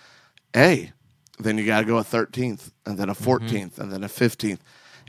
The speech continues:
Speaker 1: And because where you get killed as a parent is if you put out an expectation and a boundary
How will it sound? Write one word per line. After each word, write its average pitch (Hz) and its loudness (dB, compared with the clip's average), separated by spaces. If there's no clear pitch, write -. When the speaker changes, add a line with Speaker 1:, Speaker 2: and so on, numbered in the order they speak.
Speaker 1:
And 120 2
because 127 2
where 147 8
you 180 4
get 147 4
killed 135 10
as 110 2
a 107 -2
parent 117 0
is 107 0
if 110 0
you 175 4
put 147 4
out 113 6
an 107 -2
expectation 113 0
and 113 0
a 117 2
boundary 95 -4